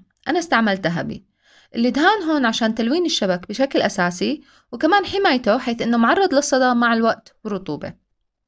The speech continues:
شبر أو سلك أو حبل متين باللون اللي بدكم إياه، أنا استعملت سلك ذهبي. رح تحتاجوا كمان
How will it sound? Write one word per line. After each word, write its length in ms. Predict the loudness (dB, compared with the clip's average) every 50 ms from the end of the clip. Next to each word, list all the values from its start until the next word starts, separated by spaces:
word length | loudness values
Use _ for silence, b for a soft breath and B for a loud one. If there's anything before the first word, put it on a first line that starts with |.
| _ _ _
شبر 500 | -4 0 2 4 4 4 4 2 -2 -6 -4 -2
أو 100 | -2 -2
سلك 420 | 0 0 0 0 0 -2 -4 -4 -4
أو 100 | -4 -2
حبل 320 | 0 0 2 2 2 2
متين 380 | 0 -2 -4 -8 -10 -10 -12 -14 -16 _ _ _ _ _ -2
باللون 340 | 2 2 4 4 4 2 2
اللي 120 | 2 0
بدكم 300 | -2 -4 -6 -10 -10 -10
إياه، 260 | -8 -8 -10 -12 -14 -16 _ _ _ _ _ _ _ _ _ -6
أنا 120 | -4 -4
استعملت 440 | -2 0 0 2 2 2 0 0 0
سلك 300 | 0 -2 -2 -2 -6 -8
ذهبي. 340 | -8 -8 -8 -8 -10 -12 -16 _ _ _ _ _ _ _ -10
رح 120 | -10 -4
تحتاجوا 480 | -4 -4 -2 0 2 2 2 2 0 -2
كمان 400 | 0 -2 0 -2 -2 -4 -6